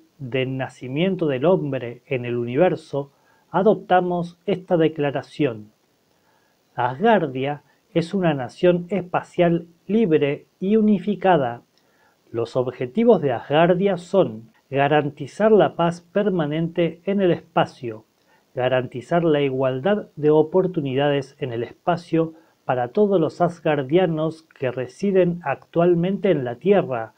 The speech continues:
independientemente de sus ciudadanías terrestres,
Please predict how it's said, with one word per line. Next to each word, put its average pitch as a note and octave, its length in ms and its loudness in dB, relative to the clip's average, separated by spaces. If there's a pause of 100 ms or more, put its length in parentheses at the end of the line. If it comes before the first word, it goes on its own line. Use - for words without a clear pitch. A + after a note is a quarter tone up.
(240)
independientemente D3+ 1500 -2 (460)
de C3+ 100 -2
sus - 460 -4
ciudadanías D3+ 1000 2
terrestres, C3 840 -4